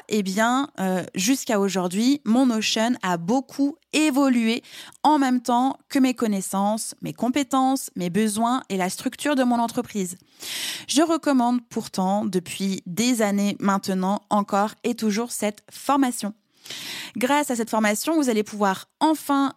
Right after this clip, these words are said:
apprendre à utiliser correctement et efficacement Notion, et ça c'est hyper important,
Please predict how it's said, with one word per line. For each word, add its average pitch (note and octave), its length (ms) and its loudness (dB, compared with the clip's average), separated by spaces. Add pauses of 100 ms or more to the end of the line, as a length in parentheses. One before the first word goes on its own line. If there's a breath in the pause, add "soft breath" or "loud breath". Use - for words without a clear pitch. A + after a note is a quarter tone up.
apprendre A#3+ 420 0
à G#3+ 40 2
utiliser G3+ 420 0
correctement A#3 840 -2
et F#3 300 0
efficacement F3 640 -2
Notion, A#3 480 0
et F#3+ 80 -4
ça E3+ 160 -6
c'est - 180 -10
hyper D#3 280 -6
important, G#3 420 -2